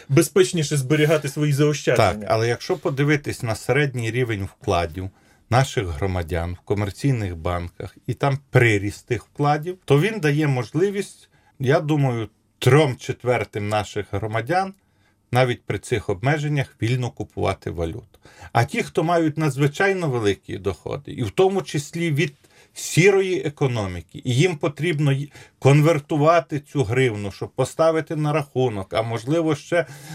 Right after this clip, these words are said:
Speaker 2: з допомогою інших схем і механізмів вивести за межі України, їм створили незручності. Ви маєте право поміняти в один день сто п'ятдесят тисяч гривень. Яка проблема? Принципі, якщо
Speaker 1: Ні, просто пр-, треба при собі мати паспорт.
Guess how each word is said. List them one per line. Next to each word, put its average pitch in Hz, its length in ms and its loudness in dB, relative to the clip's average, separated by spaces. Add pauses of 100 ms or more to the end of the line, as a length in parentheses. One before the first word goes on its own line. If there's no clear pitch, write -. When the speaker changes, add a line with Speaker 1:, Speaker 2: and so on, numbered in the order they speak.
(120)
Speaker 2:
з 104 80 -6
допомогою 151 720 2
інших 151 360 0
схем 156 400 0
і 143 60 4
механізмів 139 760 0
вивести 135 580 0
за 113 160 0
межі 131 320 0
України, 202 600 -2 (680)
їм 160 260 -2
створили 135 500 -2
незручності. 95 880 -8 (440)
Ви 139 100 2
маєте 240 380 0
право 208 360 -4
поміняти 147 500 -2
в 131 40 0
один 131 280 0
день 139 200 0
сто 143 200 -4
п'ятдесят 117 440 -8
тисяч 113 400 -8
гривень. 107 320 -2
Яка 117 240 -4
проблема? 165 540 -6 (540)
Принципі, 143 340 0
якщо 110 280 -2
Speaker 1:
Ні, 131 160 2
просто 202 300 0
пр-, 196 160 -4
треба 196 280 0
при 170 140 -2
собі 170 220 0
мати 170 260 4
паспорт. 139 460 -2